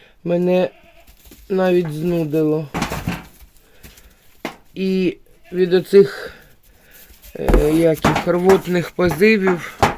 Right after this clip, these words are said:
іще надрало горло, так що... Що вчора ввечері взагалі ледве розмовляла.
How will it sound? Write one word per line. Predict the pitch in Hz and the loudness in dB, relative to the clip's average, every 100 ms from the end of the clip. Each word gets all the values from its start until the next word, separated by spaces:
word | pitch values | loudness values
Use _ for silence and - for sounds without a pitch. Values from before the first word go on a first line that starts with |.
| - - - - - - | -10 -12 -20 -20 -20 -12
іще | 180 165 - 190 | -8 -6 2 2
надрало | 175 170 156 165 165 165 160 | 4 2 4 4 6 4 4
горло, | 165 160 156 156 | 2 2 2 0
так | 147 185 190 - | 0 2 2 -2
що... | - - 160 147 - - _ - - - - - - - - - - - | -8 -4 -4 -6 -16 -20 _ -20 -20 -20 -20 -20 -18 -18 -18 -16 -16 -16
Що | - 202 | -4 -2
вчора | 190 247 247 | 6 8 10
ввечері | 226 254 - 220 208 | 10 6 8 8 8
взагалі | 185 202 208 214 | 8 8 8 10
ледве | 202 196 170 185 | 8 6 4 2
розмовляла. | 180 175 175 165 156 143 139 147 | 2 0 0 2 4 4 4 0